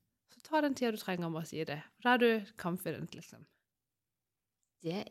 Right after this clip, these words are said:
Speaker 2: det er, punktet her er faktisk litt morsomt. Jeg vet ikke hvor på skalaen jeg ligger her. Eh,
Speaker 1: Jeg snakker såpass
Speaker 2: har
Speaker 1: mye
Speaker 2: jeg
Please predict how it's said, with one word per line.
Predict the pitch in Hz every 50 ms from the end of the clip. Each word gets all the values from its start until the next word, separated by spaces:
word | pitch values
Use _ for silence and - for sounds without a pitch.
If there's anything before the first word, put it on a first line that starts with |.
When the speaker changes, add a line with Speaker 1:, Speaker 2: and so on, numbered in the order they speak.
| - _
Speaker 2:
det | - 185 185 190 -
er, | 196
punktet | 180 - 190 165 - - 190
her | 220 226
er | 196
faktisk | 180 180 185 180 175
litt | 170 175
morsomt. | 175 185 - - - - 160 202 - - - - - - _ _ _ _ _ _ _ _ _ _
Jeg | - 240 240
vet | 226 214 214 233
ikke | 214 254 254 220
hvor | 208 202 185 - -
på | 226 226
skalaen | 220 - 185 175 175 180 202 202 196 185
jeg | 175 175 175 175 175 175 180 180 180 175 180 180 180 180 180 180 175 175
ligger | 170 156 165 175 214 294
her. | 392 - - - _ _ _ _
Eh, | - 233 226 214 214 208 208 208 208 208 202 202 196
Speaker 1:
Jeg | 196 196
snakker | 196 202 196 - - 247
såpass | - - 240 - - 202 185
Speaker 2:
har | 226 233
Speaker 1:
mye | 247 247
Speaker 2:
jeg | 233 -